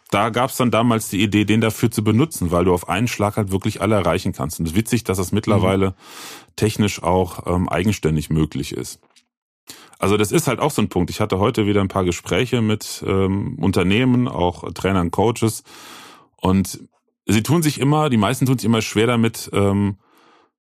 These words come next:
Speaker 1: mir zu glauben oder zu verstehen, dass, dass technisch so viel möglich ist, dass wenn man das einmal gesehen und realisiert hat, man als jemand, der, ja, wie du, viele Jahre Erfahrung hat, ne, in, in, in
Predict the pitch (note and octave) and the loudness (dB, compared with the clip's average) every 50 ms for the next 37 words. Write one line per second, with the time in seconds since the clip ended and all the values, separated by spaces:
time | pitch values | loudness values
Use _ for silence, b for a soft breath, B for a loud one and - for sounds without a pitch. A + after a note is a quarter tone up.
0 | _ _ - G2+ A2+ - - G2+ F#2 F2 F#2+ F2+ F#2+ D3+ E3 B2+ A2 A2 - - | _ _ 0 0 0 0 -2 -4 -2 0 2 2 2 2 2 2 0 0 0 -2
1 | A2 - A2+ G2+ - - B2 C3 B2+ G#2+ G#2+ G2+ - - - - F#2 - - - | -2 -2 -2 -4 0 0 2 2 2 2 2 0 -2 -6 -6 -6 -6 -4 -2 -4
2 | C3 - - A2+ G2 F#2+ B2+ B2+ - - A#2+ A2 F#2+ F#2+ G#2 C#3+ G#3+ G#3+ - A#2+ | -2 0 0 -2 0 2 2 2 2 2 2 4 4 4 4 4 2 2 0 0
3 | A2+ - - F#2+ A2+ - - G2+ F#2 F2+ G2 G#2 G#2 G2 F#2+ - - E2+ G2+ A#2 | 0 0 0 -2 -2 0 -2 -4 -2 0 0 0 2 0 0 -2 -2 -2 0 2
4 | A#2+ A2 G#2+ G#2 G2 F#2+ - - F#2+ F2+ F2 G2 A#2 D3+ C#3 A#2 G#2 G2+ G#2 G2+ | 2 2 2 0 0 -2 -2 -2 0 2 2 2 2 2 2 0 2 2 2 2
5 | G2 F2 F2+ B2+ D#3+ - - F#2 - F#2 F#2 F#2 G2 - - F#2 F2+ - - G#2 | 2 0 0 -2 -2 0 -2 -4 -2 0 0 0 0 0 -2 -2 -4 -2 0 0
6 | G#2 G#2 G2+ G2+ F#2 - - - F#2+ F#2+ F#2+ F2+ E2+ E2+ G#2 A2+ G2 E2+ G2+ G#2 | 2 2 2 0 -2 -4 -2 0 0 2 2 0 0 0 -2 -2 0 0 -2 -2
7 | F#2+ A#2 B2+ A2+ - - - D3+ D3 A#2+ A#2 A2 A2+ F2+ F#2 G2+ - - G#2+ A2+ | 0 2 0 0 0 0 0 2 2 2 2 2 0 0 0 -2 -2 -2 0 0
8 | D#3 D3 C3 A#2+ G2 F#2 F2+ E2 - - - F#2 F#2 G2+ G2+ - G2+ G2 G2 F#2+ | 2 2 2 2 2 2 0 -2 -2 -4 -4 0 0 0 0 0 0 0 0 0
9 | F#2 - E2 F#2 F#2 F2+ D#2+ - E2+ F2 F2 E2 | 0 0 0 0 0 0 -2 -2 -4 -2 -2 -4